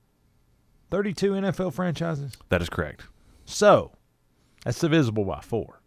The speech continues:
Speaker 2: Yeah.
Speaker 1: So, do you have uh, y-, or do you have two leagues, sixteen teams, right? Uh, and, and it's kind of an A F L, N F L scenario where they don't ever interplay until, like, a championship game.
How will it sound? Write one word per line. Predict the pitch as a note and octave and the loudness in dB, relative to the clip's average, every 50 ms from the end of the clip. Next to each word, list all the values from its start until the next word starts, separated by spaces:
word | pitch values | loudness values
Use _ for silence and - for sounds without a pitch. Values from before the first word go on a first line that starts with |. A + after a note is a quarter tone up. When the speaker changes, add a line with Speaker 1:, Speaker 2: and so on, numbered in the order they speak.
| _ _ _ _ - | _ _ _ _ 2
Speaker 2:
Yeah. | G#2 B2+ D#3+ D#3 - - - _ _ | 2 2 2 2 -2 -16 -20 _ _
Speaker 1:
So, | - - - G3+ G#3 F#3+ B2+ F#2+ D2 - - _ _ _ _ _ _ _ _ _ _ _ _ - G#2+ | -14 -4 2 6 8 8 6 6 0 -8 -16 _ _ _ _ _ _ _ _ _ _ _ _ -10 -2
do | F#2+ C3 | 2 4
you | C#3 C3+ B2 B2 B2+ B2+ A#2+ | 4 4 4 4 2 2 2
have | G2+ B2+ C#3+ C#3 C#3 C3 B2+ A#2+ A2+ G2 - - _ _ _ _ _ _ - | 4 4 6 6 8 8 6 6 4 2 -4 -12 _ _ _ _ _ _ -6
uh, | - A#2+ A#2+ A#2 A2+ G#2+ G2+ - | -2 0 0 2 0 0 -2 -4
y-, | - B2 C3 A#2+ F2+ A#2 A#2+ - _ - | -6 -6 -6 -6 -8 -12 -14 -14 _ 4
or | - D#3+ F#3+ A3 G#3 F3 D3+ | 6 8 10 10 10 10 10
do | C3+ B2 | 8 6
you | C#3 C#3 C#3 C3 | 4 6 6 6
have | C#3 D3+ B2 | 6 6 6
two | - D3 E3+ G#3+ | 6 4 4 6
leagues, | G#3+ G3 D#3+ C#3 C3 A#2+ G#2+ - - - - _ - | 6 6 8 8 6 4 -2 -8 -16 -20 -20 _ -14
sixteen | - - - F3 - - - - F3+ F#3 F#3+ F#3 | -4 2 2 2 2 2 2 2 4 4 6 6
teams, | D3 F3 D3+ B2+ A#2+ A#2+ B2 - - - _ _ _ _ - | 6 6 6 6 2 -2 -4 -6 -10 -20 _ _ _ _ -4
right? | A2 A#2 B2 B2+ C#3+ - - _ _ _ _ _ _ _ _ _ _ _ _ _ _ _ - | 0 2 4 4 2 0 -4 _ _ _ _ _ _ _ _ _ _ _ _ _ _ _ -4
Uh, | A2+ A#2 A#2+ A#2 A2+ F#2+ - | 0 2 2 2 2 0 -2
and, | F#2+ B2+ C3+ C#3 | 0 0 0 2
and | B2 C3+ C3 B2+ | 2 2 4 4
it's | C3 A#2+ - | 2 2 0
kind | - D#3 D#3 D#3 D3 | 2 4 4 6 6
of | B2+ | 6
an | B2+ B2 A#2 | 4 4 2
A | - G#2 C3 C#3+ C#3+ | 2 2 4 6 8
F | C3+ C3+ B2 - | 6 6 6 8
L, | C#3+ C#3 C#3 C3+ B2+ | 8 10 10 10 8
N | A#2+ B2 C3+ C#3 | 6 4 6 6
F | C#3 C3+ A#2+ - | 6 4 4 6
L | C#3+ D3 C#3+ C#3+ C#3 | 8 8 10 8 8
scenario | C3 - - D3 C#3 C#3+ D3 D3 D3 D3 D3 C#3+ C#3+ C3+ - - - - - | 6 4 4 6 6 8 8 8 8 8 10 8 8 8 4 -4 -14 0 8
where | C3+ C#3+ | 8 10
they | C#3+ C#3 | 10 12
don't | C3 D3 D#3+ F3+ | 10 10 8 10
ever | E3+ E3+ E3 C#3+ C3+ | 8 8 6 6 2
interplay | F#2+ B2+ D#3+ D#3+ D#3 C3+ G#2 - E3 E3 E3 D3+ C3 A2 G2+ G2 - - _ _ _ _ _ _ _ | 2 4 6 6 6 6 4 4 8 10 12 12 10 8 4 0 -4 -8 _ _ _ _ _ _ _
until, | - A2 A2 F#2+ - C3+ B2+ | -4 -4 -2 2 4 4 4
like, | A#2+ B2+ A#2 | 6 4 2
a | G#2 F#2+ | 0 -2
championship | - - C3 B2+ A2+ F#2+ G#2 F#2 E2 - - F2 C#2 - | -2 0 2 2 2 0 -2 -6 -6 -8 -10 -12 -12 -12
game. | - D#2 D2+ D2+ D2 | -14 -14 -14 -14 -14